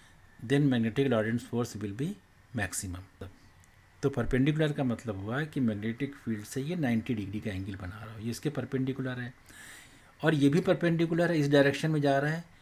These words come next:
तो ये भी परपेंडिकुलर है। तो वेलोसिटी का डायरेक्शन चाहे इधर हो, तो चाहे इधर हो, अगर ये परपेंडिकुलर है मैग्नेटिक फील्ड के, तो मैक्सिमम फोर्स लगेगा। और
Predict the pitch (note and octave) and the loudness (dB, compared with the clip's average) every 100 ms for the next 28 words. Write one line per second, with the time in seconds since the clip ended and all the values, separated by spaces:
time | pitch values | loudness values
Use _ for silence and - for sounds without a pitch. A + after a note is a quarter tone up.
0 | - - B2+ A2+ A2 C3 C#3+ C#3 C#3+ C#3 | -20 -4 0 2 0 0 0 2 0 0
1 | C#3+ C#3 C#3 C#3+ - - - - F#3 D3 | -2 -2 -4 -8 -12 -20 2 6 8 8
2 | C#3 - - F#3 D#3 C3 B2+ - F3 - | 6 4 0 2 4 4 2 -2 -2 2
3 | D3+ F3+ B2 A2 A#2+ C#3 F3+ G#3+ - C#3 | 2 2 0 0 2 2 2 -2 -6 -6
4 | D#3 D#3+ F3+ C3 G2+ F2+ F2+ - - - | 0 0 2 0 -2 -6 -10 -16 -20 -14
5 | - B2+ F3+ F#3 G#3+ F#3 D3 D3+ C3+ C3+ | -6 2 2 4 4 4 2 2 2 2
6 | C#3 C#3 C#3 E3 C3+ A2+ B2+ - G#2+ F#2+ | 4 4 4 2 0 0 -2 -2 -6 -6
7 | F#2 F#2+ - - - - - _ F3+ E3+ | -10 -12 -16 -20 -20 -20 -20 _ 0 2
8 | C3+ - A#2+ A2 G#2+ G2+ - F2+ F#2 F2 | 2 0 -2 -2 -4 -8 -8 -12 -12 -14
9 | - - _ - - - - - - - | -16 -20 _ -20 -20 -20 -20 -20 -20 -20
10 | - - - C3+ D#3+ F3 | -20 -20 -12 -2 0 -2